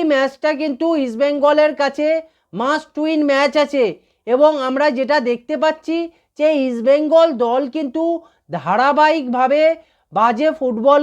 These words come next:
খেলতে শুরু করেছে। আবার আমরা অবশ্যই দেখেছি মুম্বাই সিটি এফসি ম্যাচে প্রথম হাফে অত্যন্ত জঘন্য ফুটবল এবং সেকেন্ড হাফে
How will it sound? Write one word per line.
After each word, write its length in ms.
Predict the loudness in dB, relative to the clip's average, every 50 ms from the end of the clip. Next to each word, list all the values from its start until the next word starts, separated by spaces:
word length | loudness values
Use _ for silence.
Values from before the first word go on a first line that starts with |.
| 0 0
খেলতে 260 | -2 -2 0 0 -2 -4 -2 -4
শুরু 200 | -4 -4 -2 -2 0 2
করেছে। 360 | 2 4 2 2 2 0 0 0 0 -2 -4 -4 -2 0
আবার 260 | 2 2 2 2 0 -4 -8 _ _ _ _ _ _ -6
আমরা 400 | -4 -4 -2 -2 0 0 0 0 0 -2 -4 -8 _ _ _ _ _ _ _ _ _ _ _ -4
অবশ্যই 600 | -2 0 2 0 0 -2 0 2 2 2 2 2 0
দেখেছি 380 | -2 -2 -2 -4 -2 0 0 0 0 -2 -4 -8 _ _ _ _
মুম্বাই 400 | -2 -2 0 0 2 2 2 2 0 0
সিটি 240 | -4 -4 -2 0 0 2 0
এফসি 260 | 0 -2 -6 -8 -6 -4 -2
ম্যাচে 320 | -2 -2 -2 0 2 4 4 4 2 0 -8 _ _ _ _
প্রথম 340 | -4 -4 -4 -2 0 0 0 2 0
হাফে 280 | -2 -2 0 0 2 2 2 0 -2 _ _ _ -4 -4 -4
অত্যন্ত 420 | -4 -4 _ -4 -4 -4 -2 -2 -4 -2 -2 -2
জঘন্য 380 | -2 0 0 0 0 0 0 0 0 0
ফুটবল 480 | -2 -2 -4 -2 2 4 4 4 4 2 -2 -6 -12 _ _ _ -6 -4
এবং 240 | 0 2 4 4 4 2 0 -4 -10 _ _ _ _ _ _
সেকেন্ড 360 | -2 -2 0 0 0 0 0 0 -2
হাফে 280 | -2 -2 2 2 4